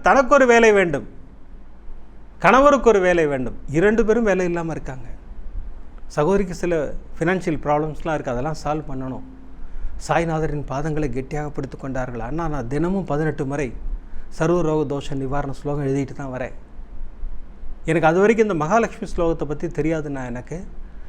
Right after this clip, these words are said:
அன்று நம்ம அற்புதங்கள் நிகழ்ச்சி பார்க்கும்போது ஒரு சகோதரி பதினெட்டு நாட்களுக்கு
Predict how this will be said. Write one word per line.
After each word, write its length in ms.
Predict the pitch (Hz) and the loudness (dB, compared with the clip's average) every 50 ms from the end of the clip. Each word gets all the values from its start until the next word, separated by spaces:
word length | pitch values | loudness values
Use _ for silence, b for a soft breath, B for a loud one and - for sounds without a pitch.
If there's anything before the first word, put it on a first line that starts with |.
| b b b b | b b b b
அன்று 360 | 135 175 226 240 277 294 294 262 | 6 8 8 8 8 6 6 6
நம்ம 300 | 226 214 214 226 226 226 202 - - - - - - - - - | 4 2 4 4 2 2 2 -2 -4 -6 -6 -6 -6 -6 0 2
அற்புதங்கள் 520 | 160 185 185 - 277 277 269 254 240 233 | 2 2 4 6 6 6 8 6 6 8
நிகழ்ச்சி 280 | 220 226 208 - 214 185 | 6 6 4 4 -2 2
பார்க்கும்போது 720 | 160 190 208 220 214 - 226 220 208 202 202 202 208 269 285 240 - - | 4 6 6 6 4 0 0 0 2 2 2 2 2 0 -2 -2 -4 -4
ஒரு 160 | 165 180 160 | -2 -2 0
சகோதரி 420 | - - 185 190 226 240 247 233 - | 2 2 4 6 6 6 4 4 4
பதினெட்டு 460 | - 175 190 226 247 254 214 233 226 | 4 4 6 6 6 6 6 4 4
நாட்களுக்கு 560 | 208 208 214 214 - 226 226 214 - - 156 | 6 4 2 4 4 4 4 4 4 2 -4